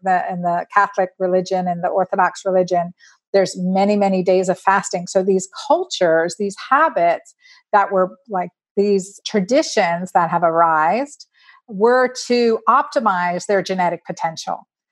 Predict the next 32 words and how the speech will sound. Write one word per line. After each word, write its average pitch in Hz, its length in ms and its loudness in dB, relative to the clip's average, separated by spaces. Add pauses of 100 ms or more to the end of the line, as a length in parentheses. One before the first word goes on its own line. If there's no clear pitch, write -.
(180)
So 202 240 0
the 185 100 -2
Mediterranean 240 880 -4
food 175 400 -2
with 190 160 2
an 165 100 0
active 202 520 0
lifestyle, 175 840 0
with 175 320 2 (320)
fasting, 208 720 0 (140)
periods 208 460 -4
of 202 160 -6
fasting, 175 640 -4 (480)
like, 190 280 0
these 277 280 -2
things 196 320 -4
optimize 190 640 0
this 175 220 0
genetic 180 500 0
potential. 214 400 -2
It's 175 100 -6
like 185 160 -2
the 196 80 -2
Native 196 240 0
Americans, 185 500 0
I 175 80 4
always 180 200 2
look 190 140 -2
at 175 100 0
it 160 180 -6
that 208 220 2
way. 170 260 -2